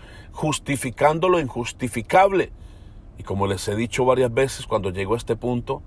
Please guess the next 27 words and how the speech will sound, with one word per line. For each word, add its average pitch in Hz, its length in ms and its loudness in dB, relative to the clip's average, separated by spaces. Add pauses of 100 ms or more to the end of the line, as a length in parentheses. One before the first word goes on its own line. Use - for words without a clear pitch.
(1700)
el 98 140 0
Eterno 110 500 2
dice, 131 460 -2 (480)
"Nunca 143 600 2 (280)
trates 110 340 0
de 113 100 -4
justificar 98 800 -2 (680)
lo 101 240 0
que 104 160 -2
mi 101 200 -2
Ruach 127 500 4 (240)
te 101 100 -2
dice 98 300 -4
que - 80 -8
está 90 220 -6
mal". 71 200 -10 (840)
En 101 100 -4
otras 104 220 0
palabras, 113 480 4
nunca 143 500 2
justifiques 131 840 -6 (200)
lo 110 140 2
que 110 120 -2
tu 101 180 -6
conciencia 98 720 -2
te 110 140 -2
acusa. - 560 -2